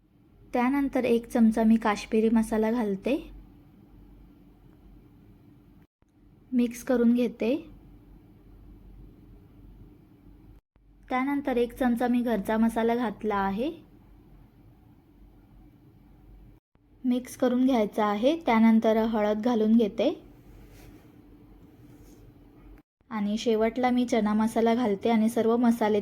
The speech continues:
तेलावरती परतून घ्यायचे आहेत. त्यानंतर शिजवलेले चणे घालून घेऊयात आणि मिक्स करून घ्यायचं आहे. शिजवलेल्या चण्याचं पाणी बाजूला मी काढून ठेवलं आहे, ते आपण नंतर वापरणार आहोत.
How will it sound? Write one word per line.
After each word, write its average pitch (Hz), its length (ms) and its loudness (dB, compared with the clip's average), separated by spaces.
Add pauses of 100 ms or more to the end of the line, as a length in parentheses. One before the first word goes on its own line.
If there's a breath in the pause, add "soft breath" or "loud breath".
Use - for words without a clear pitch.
तेलावरती 220 560 0
परतून 214 460 0
घ्यायचे 233 340 2
आहेत. 214 340 0 (920)
त्यानंतर 269 460 0
शिजवलेले 220 600 2
चणे 220 320 2
घालून 254 340 2
घेऊयात 226 460 2 (2250)
आणि 214 260 -2
मिक्स 233 340 -2
करून 247 300 0
घ्यायचं 247 360 -2
आहे. 226 420 -2 (2250)
शिजवलेल्या 247 600 2
चण्याचं 269 400 2
पाणी 240 400 2
बाजूला 240 500 4
मी 240 140 2
काढून 226 380 4
ठेवलं 262 260 4
आहे, 220 340 4
ते 269 160 2
आपण 233 300 2
नंतर 226 340 2
वापरणार 240 520 2
आहोत. 254 320 4